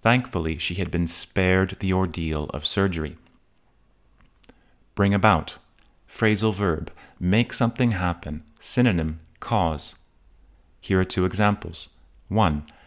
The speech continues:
how can we bring about a change in attitudes? Two, a huge amount of environmental damage has been brought about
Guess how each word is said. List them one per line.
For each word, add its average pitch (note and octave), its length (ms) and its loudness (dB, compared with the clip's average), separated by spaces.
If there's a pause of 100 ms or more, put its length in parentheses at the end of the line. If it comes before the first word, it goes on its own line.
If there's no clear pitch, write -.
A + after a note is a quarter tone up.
how A#2+ 240 2
can D#3 180 0
we D#3+ 100 2
bring A2 280 2
about E2 400 2
a - 40 0
change D#2 480 -2
in G2 140 -2
attitudes? G#2+ 840 -2 (880)
Two, F2 320 0 (540)
a E2+ 80 0
huge B2 300 2
amount G#2 420 4
of F#2 120 0
environmental F2 580 4
damage E2 540 -2 (200)
has F2 200 -2
been D#2+ 180 -2
brought F2 280 4
about F2 360 0